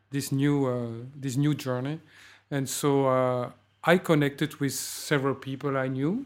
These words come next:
in order to, to avoid to be alone. And finally,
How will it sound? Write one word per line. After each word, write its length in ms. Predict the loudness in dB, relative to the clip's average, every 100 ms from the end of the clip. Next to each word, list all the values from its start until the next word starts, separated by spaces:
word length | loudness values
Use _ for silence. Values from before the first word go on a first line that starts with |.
| -6
in 200 | -4 0
order 240 | 0 -2
to, 480 | -4 -6 -4 -4 -6 -12 -20 _ _ _ _
to 100 | -2
avoid 320 | 0 2 0
to 100 | -2
be 140 | -4 -2
alone. 400 | 0 0 0 0
And 180 | 0 -4 -12 -20 -20
finally, 760 | -2 6 6 6 6 4 4 0